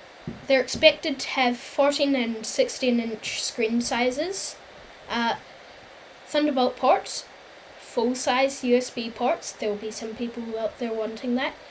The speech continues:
A headphone jack. A return of MagSafe on Mac. That would actually, that would be amazing. Um, and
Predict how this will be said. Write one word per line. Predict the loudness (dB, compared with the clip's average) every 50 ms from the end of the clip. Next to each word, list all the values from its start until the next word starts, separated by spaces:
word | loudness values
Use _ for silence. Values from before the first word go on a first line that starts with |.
| -20 -20 -20 -20 -20 -20 -20 -20 -20 -20 -16 -10
A | -8
headphone | -4 -2 0 -2 0 0 2 2 2
jack. | 4 4 4 4 2 -2 -10 -16 -20 -20 -20 -20 -20 -20 -20 -20 -20 -20 -20 -20 -20 -20 -20 -20 -20 -20 -20 -20 -20 -20 -20 -20 -20 -20 -20 -6 -2
A | 0 2 2 2 0 -2 -4 -8 -10
return | -10 -8 -4 4 4 4 4 4 2
of | 0 0 -2 -4 -6 -2 0
MagSafe | 2 2 4 6 8 6 6 6 4 2 4 4 4 8 8 8 8 8 4 -2 -8 -10 -10 -12 -16 -20 -20 -20 -16 -12
on | -10 -8 -2 0
Mac. | 2 4 4 2 0 -2 -6 -14 -18 -20 -20 -20 -20 -8
That | -4 -2 0 0
would | 0 0
actually, | 0 -2 -2 -4 -6 -6 -6 -8 -8 -10 -12 -16 -20 -20 -20 -20 -20 -4 -2
that | 0 0
would | 2 0 0 -2 -2
be | -6 -2 -2 -2
amazing. | -2 -2 -6 -6 -4 0 0 0 0 -2 -6 -6 -6 -8 -8 -10 -14 -20 -20 -20 -20 -20 -20 -20 -20 -20 -20 -20 -20 -20 -20 -20 -20 -20 -20 -20 -20 -20 -20 -20 -20 -20 -16 -12
Um, | -8 -6 -4 -4 -2 -4 -4 -4 -6 -12 -16 -18 -20 -20 -20 -20 -20 -20 -20 -20 -20 -20 -20 -20 -20 -20 -20 -20 -20 -20 -20 -20 -20 -20 -20 -20 -20 -20 -20 -20 -20 -20 -20 -20 -20 -20 -20 -20 -20 -20 -20 -20 -20 -20 -20 -20 -20 -20 -20 -20 -20 -20 -20 -20 -20 -20 -20 -20 -20 -20 -20 -20 -20 -20 -20 -20 -20 -20 -20 -20 -20 -20 -20 -20 -20 -20 -20 -20 -20 -20 -18 -14
and | -14 -12 -10 -8 -8 -8 -8 -8 -10 -10